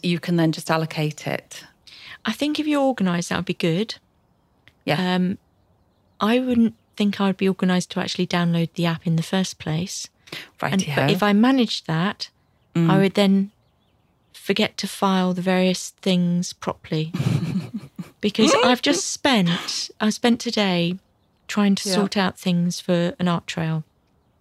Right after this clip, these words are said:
Speaker 1: Yes.
Speaker 2: And we have venue packs we give out to the, we have, um,
Speaker 1: Mm.
Speaker 2: like, a lead artist at each venue, and we give them a venue pack, and it has everything from
Speaker 1: Mm.
Speaker 2: information about our insurance, risk assessments, all that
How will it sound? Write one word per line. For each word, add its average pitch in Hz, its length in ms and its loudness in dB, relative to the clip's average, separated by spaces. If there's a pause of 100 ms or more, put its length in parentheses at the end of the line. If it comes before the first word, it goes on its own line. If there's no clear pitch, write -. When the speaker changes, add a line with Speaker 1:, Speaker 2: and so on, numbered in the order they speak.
(180)
Speaker 1:
Yes. 156 120 -6
Speaker 2:
And 220 100 6
we 240 100 6
have 214 320 -2 (600)
venue 208 480 4
packs - 500 -4
we 170 100 -2
give 170 160 -6
out 160 260 0
to 165 340 -2 (600)
the, 165 200 -2 (360)
we 175 140 0
have, 175 220 2
um, 165 200 2
Speaker 1:
Mm. 165 140 2 (380)
Speaker 2:
like, 156 200 -4
a 156 220 -2 (800)
lead 226 280 4
artist 170 520 2
at - 60 -2
each 202 260 -2
venue, 151 540 0 (140)
and 160 120 2
we 170 80 0
give 180 180 -4
them 175 180 2
a 170 80 2
venue 160 340 0
pack, 151 400 -6
and 170 80 -4
it - 60 -4
has 196 200 0
everything 185 440 0
from 170 380 0
Speaker 1:
Mm. - 100 -8
Speaker 2:
information 180 480 0
about 156 200 -2
our 147 140 -2
insurance, 240 800 2
risk - 200 -4
assessments, - 560 -2
all 202 80 -4
that 165 120 -4